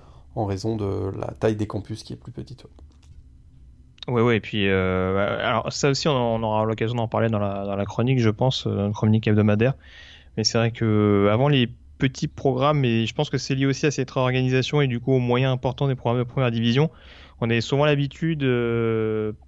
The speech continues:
Speaker 2: précédemment d'avoir des grosses, des gros prospects qui sortent de vraiment de petites, petites facs, justement, euh,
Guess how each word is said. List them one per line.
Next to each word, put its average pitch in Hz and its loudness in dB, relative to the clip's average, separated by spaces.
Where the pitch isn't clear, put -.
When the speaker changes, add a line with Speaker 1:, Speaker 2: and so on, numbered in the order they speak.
Speaker 2:
précédemment 131 2
d'avoir 123 2
des 120 -2
grosses, 127 -2
des 127 -2
gros 127 0
prospects 139 -4
qui - -14
sortent 127 -4
de 117 -4
vraiment 120 -2
de 120 -2
petites, 139 -4
petites 127 -4
facs, 135 0
justement, 120 -2
euh, 98 -2